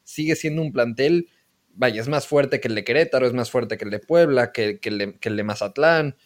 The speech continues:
que por ahí podría con el de Necaxa competir. Eh, entonces, u-,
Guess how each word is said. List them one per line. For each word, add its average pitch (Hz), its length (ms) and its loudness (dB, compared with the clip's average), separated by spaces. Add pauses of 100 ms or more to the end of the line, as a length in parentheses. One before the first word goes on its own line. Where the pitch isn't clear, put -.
(240)
que 110 360 -8 (260)
por 117 160 2
ahí 127 220 4
podría 127 440 2
con 117 140 -2
el 110 140 -2
de 110 80 -2
Necaxa 127 420 -2
competir. 117 720 -2 (260)
Eh, 123 200 -8
entonces, 139 600 0 (460)
u-, 123 180 -12